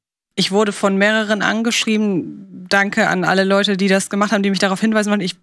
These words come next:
weiß, was Phase ist. Ihr braucht mir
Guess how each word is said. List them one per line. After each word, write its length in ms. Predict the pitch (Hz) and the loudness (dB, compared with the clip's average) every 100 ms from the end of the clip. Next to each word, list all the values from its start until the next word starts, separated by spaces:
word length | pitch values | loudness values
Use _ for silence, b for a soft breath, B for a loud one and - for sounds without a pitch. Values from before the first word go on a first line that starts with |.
| - | -2
weiß, 480 | 185 196 - - - _ _ _ _ - | 0 0 -4 -14 -18 _ _ _ _ -4
was 200 | 190 185 | -4 -2
Phase 400 | 202 196 196 170 | 0 0 2 0
ist. 220 | 170 - | 0 -2
Ihr 160 | - 175 | -2 0
braucht 460 | 165 175 185 - | 2 0 -2 -4
mir 500 | 190 180 180 175 - | -2 2 2 0 -2